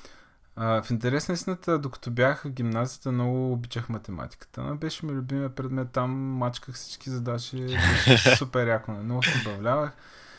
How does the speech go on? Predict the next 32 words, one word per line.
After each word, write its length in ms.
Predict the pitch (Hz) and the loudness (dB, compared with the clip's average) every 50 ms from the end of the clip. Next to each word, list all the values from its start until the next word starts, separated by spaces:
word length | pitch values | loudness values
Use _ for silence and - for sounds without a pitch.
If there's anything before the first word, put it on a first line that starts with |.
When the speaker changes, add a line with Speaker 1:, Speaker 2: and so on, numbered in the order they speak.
| - - - - | -20 -20 -10 -8
Speaker 1:
Обаче 440 | 117 117 117 151 196 214 - - 196 | -6 2 6 6 6 6 4 2 2
нещо, 320 | 185 180 180 175 - - - | 2 2 0 0 -2 -4 -4
като 260 | - 175 - - 147 | -4 -4 -4 -4 -2
влязох 320 | 143 151 156 160 170 165 | 2 4 4 4 2 -2
в 80 | - - | -2 -2
университета, 460 | 147 139 135 123 - 160 160 151 160 151 | 0 0 0 0 -2 -2 -2 0 0 0
изведнъж 600 | 143 135 131 131 135 151 139 - - - - - 139 127 - - - - - | 0 0 2 2 2 2 0 -2 -2 -2 -2 -2 -4 -4 -4 -6 -6 -8 -10
<laughs> 380 | - - - - - - - - | -12 -12 -16 -18 -18 -20 -6 0
точно 280 | - 151 147 - 165 151 | 0 0 2 0 -2 -2
в 40 | 156 | -2
обратната 480 | 143 131 127 123 120 131 123 113 113 | 2 4 6 6 6 4 0 -2 -4
посока. 380 | - - - - 104 - - - | -6 -6 -8 -8 -10 -10 -12 -10
В 40 | - | -8
смисъл, 260 | 139 147 151 170 160 | -8 -6 -6 -6 0
там 180 | - 175 156 | 2 2 2
по 100 | 151 160 | 2 0
математиката 500 | 151 139 117 113 117 120 120 - - 165 | -4 -4 -2 -2 -2 -4 -4 -6 -8 -10
пък 80 | 156 - | -8 -6
въобще 320 | 151 143 135 - - 143 | -6 -8 -8 -6 -4 -4
ми 120 | 139 135 131 | -2 -2 -2
беше 280 | 123 120 113 - - | -2 -4 -4 -6 -8
интересна. 600 | 113 - 117 117 135 - - 180 180 - - 92 92 | -10 -10 -8 -8 -8 -8 -8 -6 -6 -6 -6 -6 -4
Аз 380 | 135 139 147 - - - - - - - - - - | -4 -2 -2 -4 -6 -8 -10 -14 -18 -20 -20 -14 -10
до 220 | 123 123 120 123 117 | -6 -2 -2 0 0
голяма 320 | 117 117 127 135 151 151 | 2 4 6 6 6 4
степен 340 | - - 147 - - 147 139 | 4 0 -4 -2 -2 -2 -2
го 120 | 127 131 | -2 -2
отдавам 380 | 127 113 104 117 123 131 127 127 | -2 2 2 4 4 4 4 2
на, 340 | 123 123 123 120 117 113 110 - - - - - - - - - - - - - - - | 2 2 2 2 2 0 -2 -6 -12 -20 -20 -20 -20 -20 -20 -20 -20 -20 -20 -20 -14 -8
а, 320 | - 113 110 107 107 107 104 | -4 0 0 2 2 0 -2
преподавателите. 1080 | - 107 101 - 117 104 107 107 120 131 131 - 135 120 117 120 - 156 170 185 175 | -4 -8 -6 -4 -4 -2 2 4 4 4 4 2 -2 -2 -4 -2 -2 -2 2 4 6
Speaker 2:
Мгм, 320 | 151 143 135 127 123 135 | 6 6 6 6 4 2